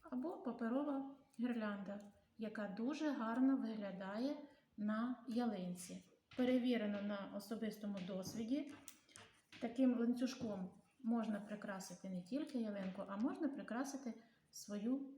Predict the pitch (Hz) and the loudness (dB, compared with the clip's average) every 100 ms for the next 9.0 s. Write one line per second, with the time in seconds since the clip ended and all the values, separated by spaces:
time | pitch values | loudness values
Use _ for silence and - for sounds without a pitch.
0 | - - 247 233 208 202 185 - 180 180 | -18 -2 4 4 4 0 -2 -6 -10 -10
1 | - _ _ _ _ _ _ _ _ _ | -12 _ _ _ _ _ _ _ _ _
2 | _ _ _ _ _ _ - - - - | _ _ _ _ _ _ -20 -20 -20 -20
3 | _ _ _ _ - - - 240 - 220 | _ _ _ _ -20 -8 -2 -2 -2 -4
4 | 196 185 - 175 - - 185 - - _ | -4 -6 -6 -8 -10 -12 -14 -16 -20 _
5 | _ _ _ _ _ _ _ _ - - | _ _ _ _ _ _ _ _ -20 -20
6 | - - _ - 226 214 - - 208 208 | -20 -20 _ -4 2 2 0 -6 -6 -4
7 | 220 330 349 - 240 254 226 214 - 202 | -2 -2 -4 -2 2 2 2 0 -6 -4
8 | 208 196 196 190 180 180 226 - 339 | -2 -2 -6 -4 -4 -2 -4 -4 -4